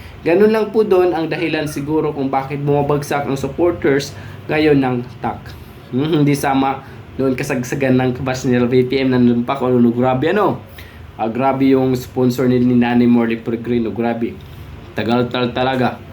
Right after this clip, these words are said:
Punong-puno ang kaban ng, ah, ng charity ng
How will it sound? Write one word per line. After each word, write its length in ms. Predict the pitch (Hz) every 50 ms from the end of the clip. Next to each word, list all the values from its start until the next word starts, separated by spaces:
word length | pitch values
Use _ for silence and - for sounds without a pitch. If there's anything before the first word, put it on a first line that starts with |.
| - - - - - - -
Punong-puno 560 | - 113 117 131 139 139 - - 135 135 143 123
ang 160 | 123 135 131
kaban 400 | 127 123 127 127 139 139 135 123
ng, 120 | 123 120 120 117 -
ah, 160 | - 120 120
ng 220 | 120 123 120 120 120
charity 400 | - 139 131 131 127 127 127 123
ng 180 | 117 113 113